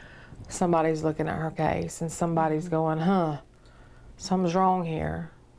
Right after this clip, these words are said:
Speaker 1: You know, that why is this still open after thirty-four years? You know, why haven't we brought someone to justice?
Speaker 2: Mm-hmm.
Speaker 1: Somebody to, to answer for what they did to this child, 'cause she was a child, you know, and,
Speaker 2: Mm-hmm.
Speaker 1: um,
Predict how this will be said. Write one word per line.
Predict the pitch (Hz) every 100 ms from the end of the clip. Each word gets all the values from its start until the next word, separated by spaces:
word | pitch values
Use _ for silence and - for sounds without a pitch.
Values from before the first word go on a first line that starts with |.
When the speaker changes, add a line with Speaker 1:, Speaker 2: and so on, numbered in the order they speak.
| -
Speaker 1:
You | - 87
know, | 165 82 82 82
that | -
why | 190 170 170 175 170 170
is | 165
this | 170
still | - 170 170
open | 180 180 175
after | 170 -
thirty-four | 170 175 170 175 165
years? | 180 185 175 175 -
You |
know, | 165 170
why | 175 175 175
haven't | 170 170 175
we | 170
brought | 170 170 170 180 - - - - - - - - - - - -
someone | - 190 196 180 160
to | 165
justice? | 160 127 160 - 190 185 - - -
Speaker 2:
Mm-hmm. | 185 175 170 - -
Speaker 1:
Somebody | - 170 185 180 170 160 160
to, | 165 170 170 - - - -
to | 202
answer | 170 175 185 - 165
for | - 165
what | 160
they | 170 156
did | 151 156
to | 160
this | 156 151
child, | - 165 165 214
'cause | - 220
she | -
was | 240 196
a |
child, | 220 - 185 185 156 151 156 147 - -
you | 180
know, | 170 160 165 175 170
and, | 170 170 - - - - -
Speaker 2:
Mm-hmm. | 190 170 175 -
Speaker 1:
um, | 95 92 87 85 85